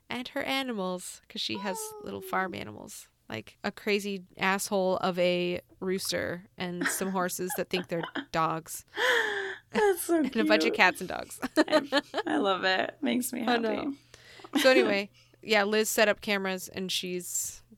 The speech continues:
Speaker 1: gonna tell us because there's some
Speaker 2: I
Speaker 1: creature.
Speaker 2: really hope she catches something.
Speaker 1: <sighs>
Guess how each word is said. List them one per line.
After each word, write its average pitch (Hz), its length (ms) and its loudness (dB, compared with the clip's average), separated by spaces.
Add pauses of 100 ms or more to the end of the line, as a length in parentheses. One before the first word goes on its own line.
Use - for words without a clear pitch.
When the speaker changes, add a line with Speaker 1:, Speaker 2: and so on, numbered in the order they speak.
Speaker 1:
gonna 185 380 0 (100)
tell 196 220 2
us 185 240 0
because 202 280 -2
there's 202 200 2
some 220 280 4
Speaker 2:
I 196 140 8
Speaker 1:
creature. 285 140 6
Speaker 2:
really 208 320 10
hope 196 240 4
she - 160 2
catches 185 360 0
something. 180 580 -4
Speaker 1:
<sighs> - 60 -20